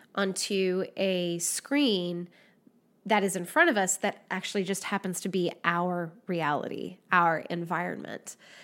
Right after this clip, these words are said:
And that movie is, is playing, the movies that are playing,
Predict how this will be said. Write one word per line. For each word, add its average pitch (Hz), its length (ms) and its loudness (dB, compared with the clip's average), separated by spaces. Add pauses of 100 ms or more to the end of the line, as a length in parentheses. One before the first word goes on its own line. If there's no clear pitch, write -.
(240)
And 208 280 4
that 214 200 2
movie 208 800 2 (540)
is, 202 720 2
is 214 200 0
playing, 202 800 0
the 208 60 2
movies 277 400 4
that 233 140 0
are 196 120 2
playing, 190 600 -2